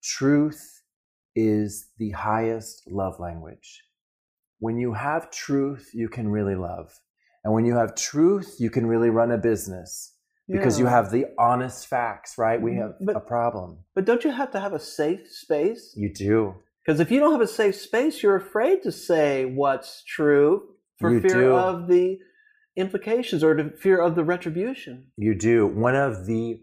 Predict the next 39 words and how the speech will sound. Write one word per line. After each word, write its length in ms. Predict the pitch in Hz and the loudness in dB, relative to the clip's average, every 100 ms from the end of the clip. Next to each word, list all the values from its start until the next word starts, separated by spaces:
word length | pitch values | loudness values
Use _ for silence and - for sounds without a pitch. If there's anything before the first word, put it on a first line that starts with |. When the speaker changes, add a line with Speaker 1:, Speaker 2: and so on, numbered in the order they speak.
| 92 | -6
Speaker 1:
most 420 | 104 117 139 - - | -2 -2 -4 -10 -8
amazing 800 | 110 107 107 120 107 123 120 _ | -6 -4 -4 -4 -6 -12 -16 _
things 360 | 110 110 110 - | -6 -4 -6 -12
I 200 | 95 92 - - | -16 -18 -18 -8
heard 400 | 104 104 104 104 | -6 -4 -6 -8
in 100 | 92 | -10
my 280 | 95 95 92 | -6 -6 -6
M 240 | 107 107 | -6 -4
B 140 | 104 | -4
A 140 | 98 98 | -4 -6
program 520 | 101 104 98 92 90 | -8 -8 -8 -10 -14
from 160 | - 92 | -16 -18
a 60 | |
professor, 720 | 87 101 95 90 - 101 95 _ _ _ _ _ _ _ | -16 -16 -14 -12 -12 -14 -18 _ _ _ _ _ _ _
he 80 | - | -16
turned 320 | - 104 117 | -6 -4 -4
to 80 | 123 | -4
me 140 | 123 | -6
and 80 | 117 | -6
he 100 | 107 | -6
said, 280 | - 104 104 | -6 -6 -2
oh, 80 | 98 | -2
he 60 | |
told 160 | 95 78 | -4 -10
the 40 | |
whole 120 | 76 - | -12 -16
class, 320 | - 69 - | -14 -14 -16
but 180 | - - | -20 -16
for 100 | 76 | -10
me 80 | 73 | -8
it 100 | 65 | -8
was 140 | 78 80 | -10 -12
in 80 | |
my 120 | 71 76 | -10 -12
head. 200 | 73 - _ | -14 -20 _
<laughs> 640 | - - - - - - - | -16 -16 -16 -18 -20 -12 -4
Um, 240 | 104 101 - | -4 -4 -10
he 100 | 127 | -10
said, 420 | - 113 101 95 | 0 0 0 -4